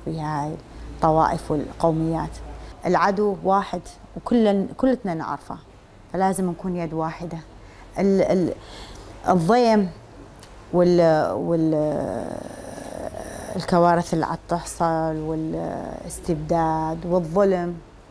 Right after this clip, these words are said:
نحن كلنا من الشمال العراق إلى حد الفاو، من كردستان إلى البصرة، احنا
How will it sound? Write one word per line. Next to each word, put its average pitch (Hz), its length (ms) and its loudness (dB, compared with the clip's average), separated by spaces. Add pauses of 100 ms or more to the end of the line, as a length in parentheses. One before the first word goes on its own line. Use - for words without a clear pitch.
(280)
نحن 190 400 -2
كلنا 208 300 0
من 196 120 0
الشمال 196 520 -2 (680)
العراق 180 380 2 (120)
إلى 202 300 2
حد - 280 -10 (140)
الفاو، - 420 -4 (220)
من 196 160 0
كردستان 180 800 -2
إلى 208 380 4 (1200)
البصرة، 165 500 -2 (240)
احنا 190 400 -4